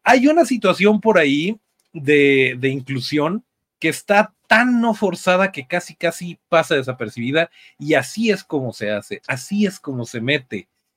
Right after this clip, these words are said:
este tipo de, de situaciones. Esto sucede ya cerca de los últimos capítulos, pero... Pero bueno, en general, eh, es un humor sencillo, es un humor, eh, digerible,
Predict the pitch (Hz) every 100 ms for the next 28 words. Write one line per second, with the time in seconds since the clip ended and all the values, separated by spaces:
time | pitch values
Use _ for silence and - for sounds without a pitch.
0 | _ 127 135 139 131 143 127 131 110 107
1 | 98 95 98 113 117 - 123 120 151 185
2 | 185 226 - _ _ _ 170 170 170 135
3 | 139 165 151 147 151 - 160 131 131 113
4 | 104 123 135 127 120 - 113 156 165 160
5 | 139 - 127 123 123 - _ _ - 233
6 | 254 254 214 _ - 220 214 214 214 233
7 | 269 269 - 190 180 175 190 190 220 208
8 | 185 185 190 190 - 143 135 131 196 190
9 | 156 202 - _ _ - 151 139 156 143
10 | 135 143 151 139 _ _ _ - 120 120
11 | 110 135 131 131 127 170 170 175 208